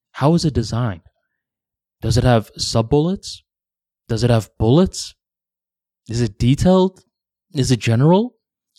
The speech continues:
The more that you're looking at this, the more that you are creating ideas for your own future table of contents. See, you have a lot of experiences.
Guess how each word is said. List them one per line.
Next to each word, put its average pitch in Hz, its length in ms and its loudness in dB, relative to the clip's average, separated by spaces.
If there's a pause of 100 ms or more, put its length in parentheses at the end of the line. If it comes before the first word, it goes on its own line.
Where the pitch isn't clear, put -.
(680)
The 117 80 -2
more 147 180 2
that 175 140 0
you're 135 240 0
looking 135 340 -4
at 92 180 -10
this, - 380 -10 (480)
the 117 80 0
more 143 280 2 (100)
that 110 320 -4 (340)
you 131 400 0
are 117 400 0 (320)
creating 147 460 0
ideas 110 720 -2 (600)
for 135 140 0
your 135 260 -2
own 135 360 0
future 117 560 -4 (140)
table 117 260 0
of 110 100 -4
contents. 139 640 -6 (1080)
See, - 140 -2
you 156 260 -2
have 226 180 0
a 277 40 -2
lot 196 180 2
of 165 80 -4
experiences. 101 920 -2